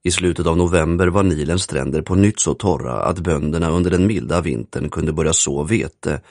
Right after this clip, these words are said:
och andra grödor för att följande år skörda omkring april.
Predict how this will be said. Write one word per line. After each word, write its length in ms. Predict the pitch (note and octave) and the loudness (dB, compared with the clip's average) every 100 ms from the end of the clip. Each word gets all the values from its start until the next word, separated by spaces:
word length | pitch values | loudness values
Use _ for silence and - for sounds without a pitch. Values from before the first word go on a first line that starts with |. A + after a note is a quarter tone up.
| - | -20
och 260 | - - G2+ | -4 2 4
andra 260 | F2+ G2 | 4 2
grödor 560 | G2 F2 C#2+ C2+ G#1+ A1+ | 2 -2 -4 -10 -10 -10
för 140 | - D2 | -4 -4
att 120 | - | 0
följande 460 | A2 C#2+ A1+ E2 | 0 0 0 -2
år 240 | E2+ G#1+ - | -2 -4 -6
skörda 440 | - F2 A#1+ C2+ | 0 0 -2 -8
omkring 440 | - E2 - C#2+ C#2 | -6 -6 -4 -6 -6
april. 440 | - D2 - | -4 -6 -6